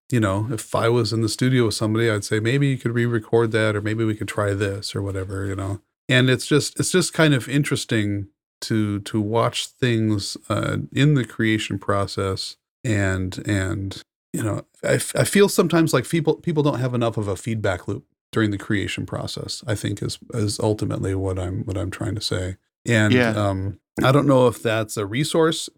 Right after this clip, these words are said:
Speaker 1: problem or a, a fear problem or a blind spot, but I think people could do with a lot more, um,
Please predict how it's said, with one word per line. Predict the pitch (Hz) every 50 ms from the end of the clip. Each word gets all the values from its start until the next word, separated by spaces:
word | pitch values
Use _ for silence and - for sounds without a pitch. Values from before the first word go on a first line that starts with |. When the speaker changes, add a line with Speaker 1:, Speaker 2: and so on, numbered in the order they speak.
| _ -
Speaker 1:
problem | 170 165 160 160 160 165 160 160 160
or | 143 - 107 107 107 104 104 101
a, | 98 101 98 98 101 104 101
a | 95
fear | - - - 127 139 135 127
problem | - - 139 135 135 139 139 135 135 139 139 135 -
or | - 107 104 104 98 98
a | 98 95 92 95 - _ _ _ _ -
blind | 101 101 101 107 120 143 156
spot, | 147 - - - 147 151 160 170 - - _ _ _ _ _ -
but | 113 117 110 113 - -
I | 110 104
think | - - 135 139 143 139 - _ _ -
people | - 143 143 - 127 120
could | - - - 107 101 98
do | - 113 123 131 127
with | 117 107 104 - 101
a |
lot | 98 101 104 107 113 151 110
more, | 107 104 104 101 101 101 - - 98
um, | 95 95 92 92 90 90 92 92